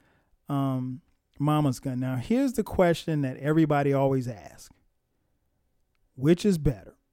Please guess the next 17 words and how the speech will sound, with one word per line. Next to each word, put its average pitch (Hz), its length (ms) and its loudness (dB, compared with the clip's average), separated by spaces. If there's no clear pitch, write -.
Baduizm 151 1040 2
or 165 120 2
Mama's 175 400 4
Gun? 92 240 -18
Now, 160 220 4
for 156 180 2
me, 220 600 4
I - 160 -8
gotta 233 340 -2
say, 196 380 -4
and 185 180 0
it's 233 160 4
close. 156 760 2
It 180 160 4
is 160 180 4
really 160 640 6
close. 135 540 -6